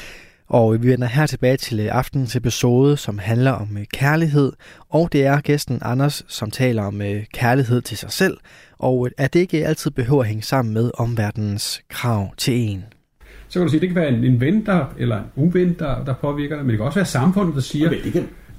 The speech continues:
Speaker 2: "Du skal være sådan her." Nå,
Speaker 3: Nej,
Speaker 2: det er jeg jo ikke.
Speaker 3: Det kan være en gennem et skoleliv, to, tre, fire år, hvor du får det samme at vide hver dag, at du bliver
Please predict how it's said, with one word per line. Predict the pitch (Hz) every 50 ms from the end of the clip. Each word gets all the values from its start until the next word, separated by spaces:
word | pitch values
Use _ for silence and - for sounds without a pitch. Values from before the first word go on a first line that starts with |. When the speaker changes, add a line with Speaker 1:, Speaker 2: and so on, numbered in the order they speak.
| -
Speaker 2:
"Du | 156 165 185
skal | 180 - 233 214 175 123
være | 120 123 143 196 202
sådan | 185 - 156 151 160 226 214 165
her." | 147 165 180 - -
Nå, | 143 139
Speaker 3:
Nej, | 127 120
Speaker 2:
det | 170 185 180 131
er | 143
jeg | 180 208 208 185 147
jo | 120 110 123
ikke. | 175 185 - - - -
Speaker 3:
Det | 139
kan | 147 165 143
være | 131 127 135
en | -
gennem | 147 143 135 131
et | 127 -
skoleliv, | - - 120 147 185 175 147 120 113 117
to, | - 143
tre, | 131 - - - - -
fire | - 170 180 170
år, | 156 147
hvor | 143 139
du | 139 127 - -
får | - 143 135 113
det | 107
samme | - - 123 147 165 160 160
at | 117 123
vide | 127 139 151
hver | 131 127 123 127
dag, | 123 120 123
at | 117 -
du | 120
bliver | 101 120 110